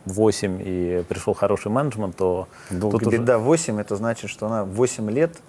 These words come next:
Speaker 1: Всю
Speaker 2: будет
Speaker 1: и беду.
Speaker 2: всю, всю, всю свою прибыль отдавать, даже не, даже,
Speaker 1: Не,
Speaker 2: даже не прибыль,
Speaker 1: не прибыль, а
Speaker 2: а
Speaker 1: гораздо
Speaker 2: всю
Speaker 1: больше, чем
Speaker 2: беду
Speaker 1: прибыль,
Speaker 2: отдавать,
Speaker 1: да.
Speaker 2: чтобы погасить, э, свой
Speaker 1: Да,
Speaker 2: долг.
Speaker 1: да, и тут уже, ну, даже хорошему менеджменту, опытному,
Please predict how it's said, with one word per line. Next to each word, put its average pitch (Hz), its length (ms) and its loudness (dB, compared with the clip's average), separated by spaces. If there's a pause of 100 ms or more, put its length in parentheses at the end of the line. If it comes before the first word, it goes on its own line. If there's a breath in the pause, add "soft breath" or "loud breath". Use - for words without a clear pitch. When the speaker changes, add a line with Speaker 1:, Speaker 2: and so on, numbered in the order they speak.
(840 loud breath)
Speaker 1:
Всю 101 200 -2
Speaker 2:
будет 120 160 6
Speaker 1:
и - 20 4
беду. 120 260 4
Speaker 2:
всю, 160 80 4
всю, 151 240 0
всю 135 300 -2
свою 110 360 -2
прибыль 135 480 -2 (360 loud breath)
отдавать, 107 680 2
даже 101 280 0
не, 110 260 0
даже, 107 540 -2
Speaker 1:
Не, 113 240 0
Speaker 2:
даже 120 200 6
не 123 100 2
прибыль, 110 440 4
Speaker 1:
не 107 140 2
прибыль, 131 300 4
а 98 40 4
Speaker 2:
а - 20 2
Speaker 1:
гораздо 104 260 4
Speaker 2:
всю 104 80 4
Speaker 1:
больше, 110 180 4
чем 117 160 4
Speaker 2:
беду 135 120 6
Speaker 1:
прибыль, 110 200 4
Speaker 2:
отдавать, 120 160 4
Speaker 1:
да. 92 60 -6
Speaker 2:
чтобы 101 240 -6
погасить, 101 640 -4
э, 90 320 -14
свой 101 160 -6
Speaker 1:
Да, 98 280 2
Speaker 2:
долг. - 140 -10
Speaker 1:
да, 101 240 2
и 90 120 -2
тут 127 240 -2
уже, 107 640 4
ну, 98 200 -8
даже 98 240 -4
хорошему 107 520 2
менеджменту, 107 540 -2
опытному, 90 640 -4